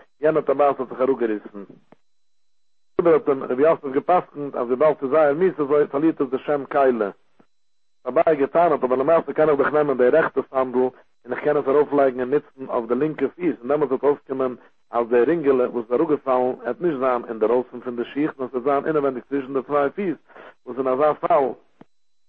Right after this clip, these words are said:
איז עס נאך נישט פארלוירן, דער שם כלי, וואס ער נישט אזוי mies. און אבער אזוי זאל עס נישט זיין, מיקצה. דער געאנטפערט איז דא גערעכט, אז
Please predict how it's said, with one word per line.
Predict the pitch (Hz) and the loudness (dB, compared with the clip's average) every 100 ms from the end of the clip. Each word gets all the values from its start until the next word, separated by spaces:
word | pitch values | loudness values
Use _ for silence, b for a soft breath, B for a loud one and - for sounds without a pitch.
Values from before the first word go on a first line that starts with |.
| _ _ _ | _ _ _
איז | 123 | -4
עס | 127 - | -4 0
נאך | 147 135 | 0 2
נישט | 180 - | 0 -2
פארלוירן, | - 151 156 143 | 0 4 4 4
דער | 135 | -4
שם | 123 151 139 | -2 -2 0
כלי, | 151 151 | 2 4
וואס | 127 123 | 2 -2
ער | 139 | -4
נישט | 151 135 | -4 -4
אזוי | 123 131 | -2 -2
mies. | 127 120 120 - _ _ _ _ _ - _ _ _ _ _ _ | -2 -4 -4 -8 _ _ _ _ _ -20 _ _ _ _ _ _
און | 120 | 0
אבער | 139 143 | 2 4
אזוי | 139 143 | 4 4
זאל | 131 | 4
עס | 120 | 2
נישט | 139 120 | 0 2
זיין, | 139 131 | 2 4
מיקצה. | 127 - _ 117 143 - - _ - _ _ _ _ 135 | 0 -4 _ -2 0 -6 -14 _ -20 _ _ _ _ -2
דער | 131 | 0
געאנטפערט | 131 160 160 - - 139 | 4 4 2 0 2 2
איז | 127 | 2
דא | |
גערעכט, | 127 139 170 143 | 4 6 6 4
אז | - | 2